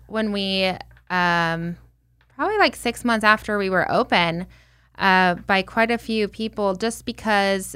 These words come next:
people really liked our cookies. They loved, um, kind of the concept and the business. And so we had been approached by a few people about it. And it was something that I really had to think long and hard about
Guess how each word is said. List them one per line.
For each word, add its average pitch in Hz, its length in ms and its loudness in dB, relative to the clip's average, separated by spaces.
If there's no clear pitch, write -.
people 220 340 -4
really 202 240 0
liked 175 260 -2
our 185 100 -2
cookies. 180 600 -6
They 208 180 0
loved, 220 480 4
um, 196 680 0
kind 240 160 0
of 226 80 0
the 226 80 0
concept 214 760 4
and 165 80 -6
the 156 60 -6
business. 233 880 0
And 208 220 -4
so 208 180 0
we 254 160 -2
had 277 160 -2
been 262 120 -2
approached 226 460 -4
by 208 120 2
a 196 100 0
few 254 300 -8
people 220 760 -2
about 208 440 4
it. 202 340 -2
And 190 520 -2
it 220 140 -6
was 247 160 -2
something 285 400 0
that 220 500 2
I 196 120 0
really 196 380 -2
had 196 180 -2
to 185 60 -2
think 185 240 -6
long 175 300 -4
and 165 100 -8
hard 165 220 -6
about - 460 -8